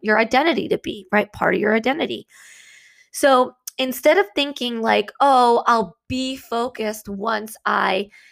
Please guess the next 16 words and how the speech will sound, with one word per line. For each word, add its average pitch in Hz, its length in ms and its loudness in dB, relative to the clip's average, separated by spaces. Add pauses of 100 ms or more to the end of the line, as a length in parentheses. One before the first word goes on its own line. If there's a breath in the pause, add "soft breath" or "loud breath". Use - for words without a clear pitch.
(160 soft breath)
have 226 440 0
my 208 200 -2
life 208 400 -4
in 202 120 -6
order, 190 720 -2
I 202 120 -2
have, 202 520 -2
like, 190 280 -4
a 214 40 -6
schedule, 220 540 -2
I 202 120 -4
have 196 280 -4
a 196 100 -4
routine, 214 800 -6 (580 loud breath)
you 214 100 -6
know, 208 340 0